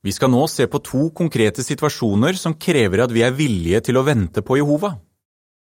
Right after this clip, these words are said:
Når må vi vente på Jehova? Avsnitt ni. Spørsmål. Når kan det være at vi må vente på Jehova? Vi må kanskje vente på at bønnene våre blir besvart.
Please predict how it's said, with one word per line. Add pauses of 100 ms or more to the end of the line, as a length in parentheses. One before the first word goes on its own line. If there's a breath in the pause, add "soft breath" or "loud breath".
(1040)
Når
må
vi
vente
på
Jehova? (1600)
Avsnitt
ni. (500)
Spørsmål. (800)
Når
kan
det
være
at
vi
må
vente
på
Jehova? (1500)
Vi
må
kanskje
vente
på
at
bønnene
våre
blir
besvart.